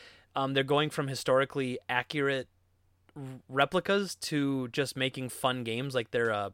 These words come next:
their Odyssey is getting wild with, like, the Atlantis expansion, and they're getting totally out of realistic history and going into, like, you know, getting a little more nuts with it, and it seems to be actually really working for them, and the game's gotten just great, great accolades. So,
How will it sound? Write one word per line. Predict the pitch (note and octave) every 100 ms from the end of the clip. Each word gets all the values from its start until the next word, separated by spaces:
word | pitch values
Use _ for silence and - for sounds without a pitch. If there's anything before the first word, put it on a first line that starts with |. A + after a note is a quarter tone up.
| -
their | C3+ C3
Odyssey | A2+ C3+ D#3+ - B2+ A2+ - - - - -
is | - C3+
getting | D3+ C3
wild | A#2 A2+ B2 B2+
with, | A2+
like, | A2+ A2
the | A#2
Atlantis | F#2+ A2+ B2 D3+
expansion, | D3+ - - C#3 C#3+ D3+
and | B2+
they're | A#2
getting | C#3 C3+
totally | A#2 C#3+ E3+ E3
out | C#3+ C#3+
of | B2
realistic | A#2+ C3 B2 A#2+ C3+ - -
history | - D#3 - G3 A#3
and | F3+
going | C3 C3+ C#3
into, | - B2
like, | A2+ G2+ - - - _ -
you | C#3+
know, |
getting | B2 D3+ E3+
a |
little | D#3+
more | C#3+ A#2+
nuts | A2+ C3+ -
with | B3+
it, | C#4 -
and | C#3+
it | C#3+
seems | F#3 G3+
to |
be | G3
actually | E3+ - E3
really | B2+ A2 D3+ C3
working | C3+ F#3 B2 G#2+
for | A2+
them, | F#2+ G2
and | B2+
the |
game's | B2+ C3 F3 D#3+
gotten | B2 G2 A2+
just | A2 -
great, | A2+ A2 B2+ C3+ - - - -
great | B2 A#2 A#2 -
accolades. | D#3+ F#3 C3 - -
So, | - - A2+